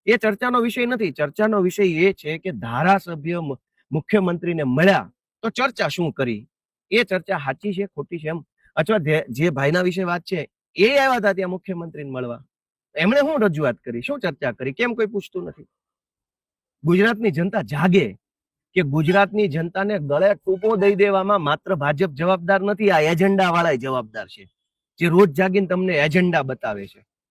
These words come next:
સાચી વાત કોઈ બતાવવા તૈયાર નથી, સાચો મુદ્દો બતાવવા તૈયાર નથી. અવડો મોટો ખેડૂતોનો મુદ્દો છે, ઇકોઝોન, પાક વીમો, ટાઉન પ્લાનિંગ, આખા ગુજરાતની જનતા રીબાય છે ટાઉન પ્લાનિંગના કારણે.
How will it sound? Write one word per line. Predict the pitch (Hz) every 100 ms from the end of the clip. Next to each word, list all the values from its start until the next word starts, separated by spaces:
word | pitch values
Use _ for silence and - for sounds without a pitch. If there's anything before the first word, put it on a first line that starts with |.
| _ -
સાચી | 175 175 175
વાત | 147 175 -
કોઈ | 185
બતાવવા | 156 - 151 120
તૈયાર | 113 113 98
નથી, | 98 95 92
સાચો | _ _ - 170 202
મુદ્દો | 156 156 208 214
બતાવવા | 185 147 127
તૈયાર | 110 113 104
નથી. | 101 98 98 - _ _ -
અવડો | 139 190 262
મોટો | 190 180 220
ખેડૂતોનો | - 175 196 202 202
મુદ્દો | 147 156 254 208
છે, | 175
ઇકોઝોન, | 147 147 226 175 135 98 _ _ _ -
પાક | 190 262 240
વીમો, | 196 139 101 110 _ _ _ _ _ -
ટાઉન | 196 277 285
પ્લાનિંગ, | 226 214 190
આખા | 175 - 285
ગુજરાતની | 190 202 269 285 247 214
જનતા | 196 208 190
રીબાય | 160 175 170
છે | 143 135
ટાઉન | 151 160 151
પ્લાનિંગના | 143 131 123 110
કારણે. | 98 113 107 95